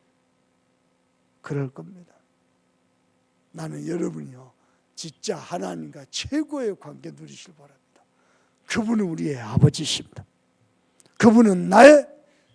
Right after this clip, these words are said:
참된 스승이십니다. 승리하게 되기를 주님의 이름으로 축복합니다.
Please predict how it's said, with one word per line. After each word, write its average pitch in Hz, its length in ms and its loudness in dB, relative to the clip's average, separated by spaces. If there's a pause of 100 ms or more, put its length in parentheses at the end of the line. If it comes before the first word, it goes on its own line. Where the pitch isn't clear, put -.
(140)
참된 160 540 -12
스승이십니다. - 760 -16 (1120)
승리하게 143 680 -10
되기를 147 580 0
주님의 139 360 -6
이름으로 131 340 -2
축복합니다. 139 840 -14